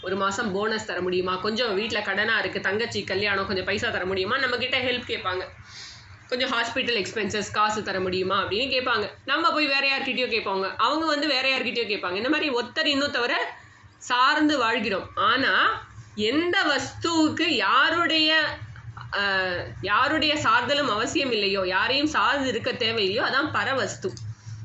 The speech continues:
அது வந்து அம்பிகை. "பரம் என்று உன்னை அடைந்தேன்." அம்மா, நீயே சிறந்த வஸ்து, நீயே மேலானவள் என்று உன்னை அடைந்தேன். தமியேனும், தனியாக இருக்கக்கூடிய இந்த ஒரு ஒன்றுக்கும் உதவாத நான், ஒரு அடியாரா நான் இருக்கேன், ரொம்ப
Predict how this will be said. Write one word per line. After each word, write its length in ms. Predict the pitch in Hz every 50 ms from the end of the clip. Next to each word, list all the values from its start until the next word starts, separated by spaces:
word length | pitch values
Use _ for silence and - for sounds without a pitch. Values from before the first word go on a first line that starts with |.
| - -
அது 200 | - 175 190 277
வந்து 220 | 320 285 262 277 -
அம்பிகை. 540 | 214 196 220 233 277 262 220 185 - - - - - - - - - - - - - - - - - - - - - - - -
"பரம் 460 | 220 202 208 247 320 403 415 403 392 330
என்று 340 | 277 269 262 294 320 320 277
உன்னை 320 | 233 226 233 247 285 277
அடைந்தேன்." 500 | 214 180 180 196 196 190 185 196 190 175
அம்மா, 280 | 170 190 240 285 311 262
நீயே 480 | 226 247 277 311 330 330 339 349 370 - - - - -
சிறந்த 520 | - - 247 240 254 294 320 330 320 277
வஸ்து, 340 | 220 202 202 - - 226 208
நீயே 360 | 214 240 269 277 294 320 359
மேலானவள் 640 | 277 220 226 247 262 262 262 254 247 233 233 240
என்று 300 | 226 202 190 202 208 247
உன்னை 280 | 196 190 202 226 247 226
அடைந்தேன். 680 | 185 170 185 214 254 233 196 202 202 208 196 165 156 - - - - - - -
தமியேனும், 800 | 202 196 214 262 320 339 302 240 196 190 185 196 208 190 151 -
தனியாக 540 | - 170 185 220 262 277 269 254 247 294 269
இருக்கக்கூடிய 600 | 240 202 - 202 - - 196 180 190 190 196 208 226 240 233 - - - - - -
இந்த 220 | 185 180 185 180
ஒரு 280 | 180 180 180 180 180 175
ஒன்றுக்கும் 760 | 185 208 233 247 226 220 269 - 285 294 277 247 208 196 - -
உதவாத 560 | - 196 220 226 226 - - 254 262 285 247
நான், 320 | 214 214 220 233 226 - - 101 - - - - - - -
ஒரு 140 | 196 202
அடியாரா 380 | 190 190 196 233 254 262 240 247
நான் 260 | 277 277 269 226 208
இருக்கேன், 380 | 196 202 226 202 214 214 208 202
ரொம்ப 560 | 185 180 196 226 262 269 247 220 190 -